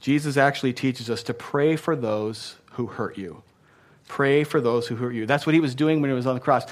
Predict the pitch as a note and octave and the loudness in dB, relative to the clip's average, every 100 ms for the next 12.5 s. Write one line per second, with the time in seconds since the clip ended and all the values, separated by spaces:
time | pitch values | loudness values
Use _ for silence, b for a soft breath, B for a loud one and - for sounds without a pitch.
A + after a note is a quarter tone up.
0 | B - D#3+ E3+ G3 C3+ D3 D3+ D#3 - | B 4 4 6 0 2 2 4 2 -4
1 | - C#3+ C3+ B2+ - C3 B2 A2+ B2 C3 | 2 4 4 0 -4 -2 -2 -2 -2 -4
2 | - B B B - D#3 D3 - D3 C3+ | -6 B B B -2 0 0 0 0 0
3 | B2 B2 C3+ C3+ - A#2+ A#2 G#2+ F2+ - | 0 -2 -2 -2 0 -2 0 -4 -4 -10
4 | - _ _ _ b b b _ - D3+ | -20 _ _ _ b b b _ 2 4
5 | F#3 - F3 F3 D3+ - B2 A#2 - - | 6 6 4 4 0 -4 -4 -4 -8 -14
6 | _ _ _ _ _ _ _ _ _ _ | _ _ _ _ _ _ _ _ _ _
7 | _ _ _ _ F2+ G2 F#3 - _ _ | _ _ _ _ -10 -6 -6 -8 _ _
8 | _ _ _ _ _ _ _ b b b | _ _ _ _ _ _ _ b b b
9 | b - - D3 C#3+ A2+ C3+ - - - | b -8 -4 0 2 4 2 -2 -10 0
10 | B2+ - G#3+ F3 D#3 C#3+ D3+ B B _ | 0 2 2 4 6 6 4 B B _
11 | C#3 D3+ D#3+ C3+ - C#3+ C3 B2 A#2+ C3+ | 2 4 2 2 2 0 0 -2 -2 -2
12 | B2 A2+ B2 A2 | -2 -2 -2 -2